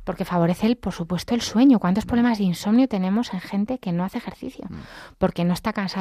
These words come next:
Speaker 1: el cuerpo, ¿no? Y luego también, pues lo que decía, ¿qué consejos dar a los padres?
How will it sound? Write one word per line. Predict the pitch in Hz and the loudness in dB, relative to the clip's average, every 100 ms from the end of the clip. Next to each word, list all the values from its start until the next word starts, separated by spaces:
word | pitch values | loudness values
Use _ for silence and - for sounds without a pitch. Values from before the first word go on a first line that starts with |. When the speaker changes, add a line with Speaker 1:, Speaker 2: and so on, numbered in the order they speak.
| 175 | -2
Speaker 1:
el | 170 | -2
cuerpo, | 180 170 165 | -6 -6 -6
¿no? | 262 - _ _ _ - - | -6 -8 _ _ _ -12 0
Y | 196 | 2
luego | 190 202 | 4 2
también, | 208 220 233 | 2 2 2
pues | 202 | -2
lo | 185 | -4
que | 170 | -4
decía, | 165 196 160 - - - - _ | -4 -4 -6 -8 -20 -20 -20 _
¿qué | 240 226 | 0 2
consejos | 240 233 226 220 | 2 2 0 2
dar | 220 214 214 208 - | 2 4 2 0 -2
a | |
los | 208 196 | -2 0
padres? | 240 202 160 - | 0 0 -2 -10